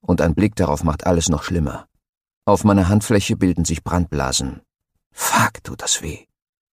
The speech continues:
Die nächsten Minuten nutze ich, um zu überlegen, was ich jetzt tun soll. Eigentlich bin ich gerade dabei, einen Minotaurus zu beschatten, den ich verdächtige, mit Artefakten zu dealen.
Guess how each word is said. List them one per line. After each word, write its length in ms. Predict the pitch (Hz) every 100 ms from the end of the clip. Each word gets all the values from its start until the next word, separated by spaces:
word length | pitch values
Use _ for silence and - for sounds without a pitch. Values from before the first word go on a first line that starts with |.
| _ _ _ _ - - - - - - _ _
Die 120 | 120
nächsten 420 | 120 131 - - 110
Minuten 460 | 104 104 - 87
nutze 320 | 92 87 -
ich, 260 | 69 73 82
um 120 | 85
zu 120 | -
überlegen, 580 | 85 82 82 90 - 87
was 160 | 82 -
ich 120 | 82
jetzt 260 | 85 - -
tun 240 | 110 87
soll. 340 | 71 62 - _ _ _ _ _ 123
Eigentlich 560 | 120 123 113 131 -
bin 140 | 110 95
ich 100 | -
gerade 380 | 82 90 87
dabei, 400 | 85 82 85 82
einen 220 | 67 78 82
Minotaurus 680 | 92 90 - 110 104 71 -
zu 120 | -
beschatten, 520 | 76 - 78 - 78
den 160 | 78 76
ich 120 | -
verdächtige, 640 | 73 90 85 - 82 76
mit 220 | 76 -
Artefakten 640 | 78 - - 107 107 - 76
zu 160 | 78
dealen. 460 | - 76 67 64